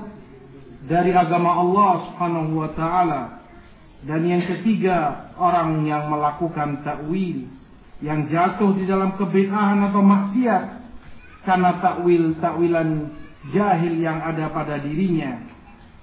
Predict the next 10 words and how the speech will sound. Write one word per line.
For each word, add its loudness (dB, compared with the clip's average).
Ketiga 0
kelompok 0
ini 6
merusak 2
agama -2
Allah. -6
Maka 2
sifat 0
kelompok 2
orang-orang 0